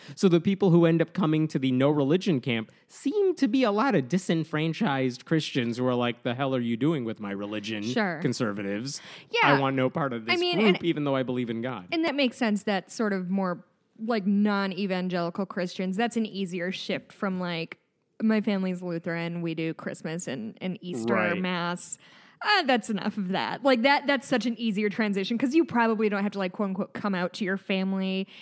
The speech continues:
Speaker 2: It's
Speaker 1: Yeah.
Speaker 2: probably an easier step to
Speaker 1: Like a cultural Christian
Speaker 2: For
Speaker 1: is
Speaker 2: sure.
Speaker 1: easier to be.
Speaker 2: For
Speaker 1: And,
Speaker 2: sure.
Speaker 1: and so it seems like that's where a lot of our growth is coming from. And also, I think there's a lot of people who might call themselves any one of these religious denominations.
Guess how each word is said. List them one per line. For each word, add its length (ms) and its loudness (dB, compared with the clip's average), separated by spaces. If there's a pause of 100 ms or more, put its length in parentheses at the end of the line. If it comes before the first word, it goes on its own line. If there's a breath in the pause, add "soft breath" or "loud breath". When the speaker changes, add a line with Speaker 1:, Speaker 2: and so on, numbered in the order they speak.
Speaker 2:
It's 160 0
Speaker 1:
Yeah. 60 6
Speaker 2:
probably 200 6
an 140 0
easier 460 2
step 540 -2 (680)
to 140 0
Speaker 1:
Like 160 6
a 100 4
cultural 640 2
Christian 720 -2
Speaker 2:
For 120 0
Speaker 1:
is 120 4
Speaker 2:
sure. 220 0
Speaker 1:
easier 380 2
to 200 -4
be. 580 -4 (240 loud breath)
Speaker 2:
For 120 -2
Speaker 1:
And, 60 0
Speaker 2:
sure. 260 2
Speaker 1:
and 160 2
so 200 2
it 120 2
seems 280 -2
like 160 0
that's 240 -2
where 80 2
a 40 0
lot 380 0
of 140 0
our 400 -4
growth 320 0
is 160 -8
coming 340 -2
from. 240 -2
And 80 0
also, 480 2 (340 loud breath)
I 80 0
think 260 -2
there's 180 0
a 40 0
lot 240 0
of 80 -4
people 240 -2
who 100 0
might 280 -2
call 340 -2
themselves 580 -2
any 160 -2
one 260 -2
of 120 0
these 240 -2
religious 400 -4
denominations. 880 -2